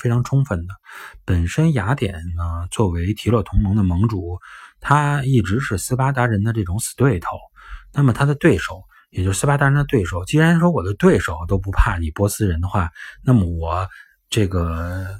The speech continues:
斯巴达人自我感觉是属于这种希腊的第一军事强国的话，我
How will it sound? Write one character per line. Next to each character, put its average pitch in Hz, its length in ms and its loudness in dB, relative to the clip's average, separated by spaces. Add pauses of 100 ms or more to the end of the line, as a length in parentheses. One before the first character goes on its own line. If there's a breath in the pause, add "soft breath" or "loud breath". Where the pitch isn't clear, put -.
(260 loud breath)
斯 - 160 -2
巴 135 140 4
达 120 160 2
人 98 400 4
自 - 140 4
我 101 120 6
感 82 200 -2
觉 85 120 -4
是 - 180 -6
属 82 280 -8
于 92 80 -2
这 107 100 -2
种 80 260 -2 (220 loud breath)
希 - 220 2
腊 107 180 0
的 90 100 -2
第 104 200 0
一 113 100 2
军 123 180 0
事 113 80 0
强 87 240 -4
国 110 120 -2
的 101 80 -4
话， 92 180 -6
我 85 240 -8